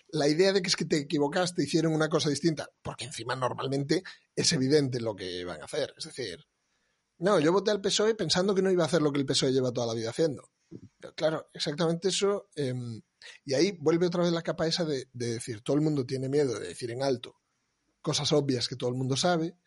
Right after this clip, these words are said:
y tú estás, digamos, desarraigado, eh, fuera de la sociedad, si dices en alto que el emperador está desnudo, que lo que todo el mundo sabe.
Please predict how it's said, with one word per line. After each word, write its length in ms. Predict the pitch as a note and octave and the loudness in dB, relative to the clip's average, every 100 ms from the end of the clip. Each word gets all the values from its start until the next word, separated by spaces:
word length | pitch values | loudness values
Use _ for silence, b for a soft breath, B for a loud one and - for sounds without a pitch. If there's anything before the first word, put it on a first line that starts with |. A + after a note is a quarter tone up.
| b b b b - | b b b b -14
y 80 | |
tú 120 | - C#3+ | -4 -4
estás, 300 | - D3 C#3 | 0 0 2
digamos, 560 | C#3 C#3+ A#2 - - _ | 4 2 0 -10 -16 _
desarraigado, 1000 | B2+ A2+ A#2 G#2 G#2+ C3 D3 C3+ C#3 - - | -6 -2 -2 -4 -2 2 4 4 0 -6 -12
eh, 260 | G#2+ F#2+ F2+ | -10 -10 -10
fuera 280 | - B2+ B2+ | -8 -4 -2
de 80 | C3 | -2
la 60 | |
sociedad, 460 | D3+ C3+ D3 E3+ - | -2 0 2 0 -2
si 160 | - C3+ | -8 -4
dices 300 | D#3 E3+ E3+ | -2 0 0
en 100 | E3+ | 0
alto 440 | F#3 E3 F#3+ - b b b - | -2 -2 -4 -6 b b b -10
que 100 | D3 | -6
el 60 | |
emperador 360 | C3 A#2+ B2 B2+ | -4 -2 0 -2
está 200 | A#2+ A2 | -2 -8
desnudo, 400 | F#2 A#2+ - _ _ - | -12 -14 -18 _ _ -16
que 220 | G#3 - _ | -14 -14 _
lo 160 | - - | -16 -14
que 80 | - | -6
todo 240 | - C#3+ | 2 4
el 60 | C3 | 4
mundo 200 | A#2 F#2+ | 0 -8
sabe. 280 | - - | -10 -16